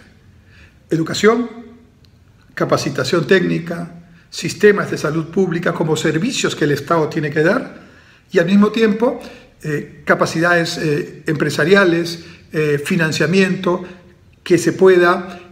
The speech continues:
eh, lograr, eh, grupos más grandes, eh, para lograr tamaños mínimos eficientes. Ahí están los desafíos. La clase media es fundamental para una sociedad.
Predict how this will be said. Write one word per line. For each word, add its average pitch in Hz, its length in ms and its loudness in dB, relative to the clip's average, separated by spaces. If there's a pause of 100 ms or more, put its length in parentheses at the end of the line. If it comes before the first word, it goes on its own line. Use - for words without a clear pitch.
eh, 147 600 -2
lograr, 170 880 2
eh, 151 220 -2
grupos 175 520 2
más 175 260 0
grandes, 180 600 2
eh, 156 460 -4
para 151 180 0
lograr 165 380 2
tamaños 160 380 0
mínimos 165 380 0
eficientes. 190 680 0 (260)
Ahí 269 140 2
están 240 260 0
los 156 100 -2
desafíos. 127 720 -8 (1000)
La 156 100 -10
clase 180 260 0
media 165 440 0
es - 140 -4
fundamental 147 1040 0
para 123 160 -2
una 143 140 -2
sociedad. 151 640 -2